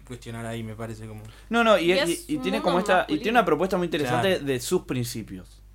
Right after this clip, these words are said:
Speaker 2: O sea, porque de hecho es como que varias veces en, en varios momentos se lo plantean como, "¿Por qué no quedarla acá?". Y digo, porque, viste, varios le cuestionan como, "Seguís vivo", como por una cuestión de recordar,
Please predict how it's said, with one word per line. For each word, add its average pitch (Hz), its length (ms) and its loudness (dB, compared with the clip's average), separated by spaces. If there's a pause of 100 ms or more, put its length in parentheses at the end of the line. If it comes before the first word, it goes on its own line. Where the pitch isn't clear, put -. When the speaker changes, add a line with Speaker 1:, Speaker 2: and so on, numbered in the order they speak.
(120)
Speaker 2:
O 113 80 -8
sea, 117 460 -2 (460)
porque 123 220 -2
de 139 100 4
hecho 175 220 2
es 165 100 2
como 156 260 0
que 123 100 -2
varias 160 300 4
veces 156 240 2
en, 123 160 -2
en 113 120 -4
varios 135 180 2
momentos 131 340 0
se 123 100 -6
lo 110 120 -4
plantean 110 340 -6
como, 113 300 -6 (400)
"¿Por 123 160 -6
qué 170 100 0
no 180 140 2
quedarla 143 380 4
acá?". 147 460 6
Y 127 80 2
digo, 123 560 0
porque, 123 220 -6
viste, 156 240 0
varios 160 280 2
le 131 100 0
cuestionan 131 340 -2
como, 117 220 -4
"Seguís 170 340 -4
vivo", 190 540 2 (420)
como 120 300 -4 (240)
por 120 220 -4
una 156 160 0
cuestión 143 360 -2
de 147 100 2
recordar, 135 760 0